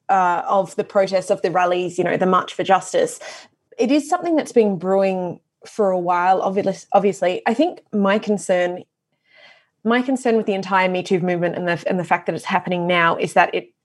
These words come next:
will be driven off course by a distraction or a tokenistic gesture. Um, I think it's a bit, a conversation we've been having for a while, and all that's happening is that we're getting angrier and our voices are getting louder, that nothing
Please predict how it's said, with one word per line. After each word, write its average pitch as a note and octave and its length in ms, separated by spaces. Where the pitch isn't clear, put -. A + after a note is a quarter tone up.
will G3+ 520
be G3 300
driven G#3 360
off F#3+ 280
course F#3 280
by E3+ 340
a E3 60
distraction F3+ 640
or F3 220
a F3 60
tokenistic F3 640
gesture. - 520
Um, G3 200
I G3+ 100
think G#3 140
it's A#3 120
a G3+ 40
bit, G#3 200
a G#3 60
conversation G#3 600
we've F3+ 100
been F3+ 120
having F3 280
for F#3 160
a E3+ 60
while, F3+ 420
and - 160
all G3+ 120
that's G3 200
happening F#3+ 420
is - 200
that F3+ 180
we're F#3 100
getting F3+ 240
angrier F#3 580
and F3 120
our F3 100
voices F3+ 400
are F3 40
getting F3 240
louder, F3+ 420
that - 260
nothing F3+ 720